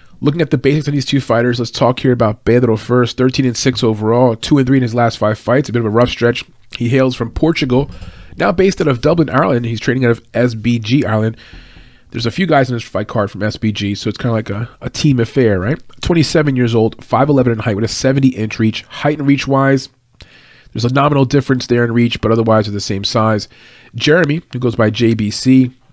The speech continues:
eighteen and three overall, three and two in his last five fights. We mentioned before, he's Canadian, now based out of Las Vegas, where he trains out of Extreme Couture. He's thirty years old. So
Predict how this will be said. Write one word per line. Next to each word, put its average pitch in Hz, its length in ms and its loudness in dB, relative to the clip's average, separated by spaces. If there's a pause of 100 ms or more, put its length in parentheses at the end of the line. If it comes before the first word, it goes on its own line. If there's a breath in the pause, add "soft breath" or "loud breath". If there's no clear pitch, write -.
(360)
eighteen 135 280 2
and 123 80 -4
three 131 120 2
overall, 120 340 0 (180)
three 113 140 0
and 110 60 -2
two - 60 -6
in 110 60 -4
his 104 120 -4
last 107 200 0
five 107 180 0
fights. - 520 -4 (140)
We 113 80 -10
mentioned 113 260 -4
before, 117 360 -2
he's 120 140 -2
Canadian, 113 460 -2 (500 loud breath)
now 120 140 0
based 127 300 2
out 117 40 2
of 113 200 0
Las 110 260 0
Vegas, 131 460 0
where 113 80 0
he 110 60 2
trains 113 220 -2
out 113 60 2
of 107 100 2
Extreme 113 380 -2
Couture. 139 480 -2 (880 loud breath)
He's 123 220 4
thirty 151 200 2
years 180 160 4
old. - 220 0 (120)
So 127 280 0